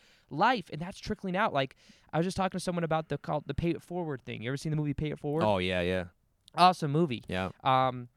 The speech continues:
Speaker 1: I used to watch that. My mom used to tell me that she thought I looked like that ki-, what's his name? The kid that was a Sixth
Speaker 2: I
Speaker 1: Sense, I
Speaker 2: forgot.
Speaker 1: see dead people kid. You know what
Speaker 2: Yeah,
Speaker 1: I mean? My
Speaker 2: yeah.
Speaker 1: mom always told me that I used to look like him. I was like, "I don't like that. I don't want to, I didn't like that." I, but side note, I saw the movie. You ever see the movie Sixth Sense?
Speaker 2: Mm-hmm, yeah.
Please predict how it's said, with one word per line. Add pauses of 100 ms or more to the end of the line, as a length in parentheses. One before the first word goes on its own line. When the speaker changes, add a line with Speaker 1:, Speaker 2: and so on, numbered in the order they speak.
(420)
Speaker 1:
I
used
to
watch
that.
My
mom
used
to
tell
me
that
she
thought
I
looked
like
that
ki-,
what's
his
name? (260)
The
kid
that
was
a
Sixth
Speaker 2:
I
Speaker 1:
Sense,
I
Speaker 2:
forgot.
Speaker 1:
see
dead
people
kid.
You
know
what
Speaker 2:
Yeah,
Speaker 1:
I
mean?
My
Speaker 2:
yeah.
Speaker 1:
mom
always
told
me
that
I
used
to
look
like
him.
I
was
like,
"I
don't
like
that.
I
don't
want
to, (360)
I
didn't
like
that." (180)
I,
but (140)
side
note,
I
saw
the
movie.
You
ever
see
the
movie
Sixth
Sense?
Speaker 2:
Mm-hmm,
yeah.